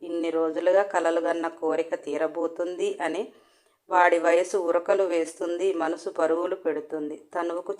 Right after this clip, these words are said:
చెప్పలేని ఆరాటం. అందుకే వాడు రోడ్డు మీద నిధిని ఏమీ చెయ్యలేక నోటిదూల మాటలు బాగా అంటున్నాడు.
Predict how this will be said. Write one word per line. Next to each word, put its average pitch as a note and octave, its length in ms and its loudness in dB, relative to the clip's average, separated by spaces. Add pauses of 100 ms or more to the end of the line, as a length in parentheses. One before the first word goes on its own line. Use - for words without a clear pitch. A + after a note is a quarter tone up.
చెప్పలేని F#3 720 0
ఆరాటం. F#3+ 600 0 (680)
అందుకే B3 380 6
వాడు G#3 260 8
రోడ్డు G3+ 320 6
మీద A3 240 4
నిధిని G3 420 2
ఏమీ F#3 380 0 (100)
చెయ్యలేక F3+ 500 2
నోటిదూల G3+ 600 2
మాటలు E3 440 0
బాగా D#3 560 4
అంటున్నాడు. G3+ 720 2